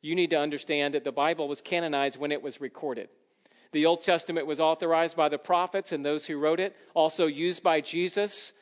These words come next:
constantly throughout the New Testament, saying, "It is written, it is written." The New Testament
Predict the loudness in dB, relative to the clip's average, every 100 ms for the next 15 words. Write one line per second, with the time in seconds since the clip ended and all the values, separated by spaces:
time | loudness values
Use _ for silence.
0 | _ 0 0 0 -4 -4 -2 2 2 0
1 | -4 -2 -2 -2 -2 -2 -2 -6 -12 0
2 | 0 2 0 0 -2 -4 -4 -4 -8 -4
3 | -2 -2 -2 -2 0 -4 -8 -12 -20 _
4 | 0 2 2 2 0 0 -2 -2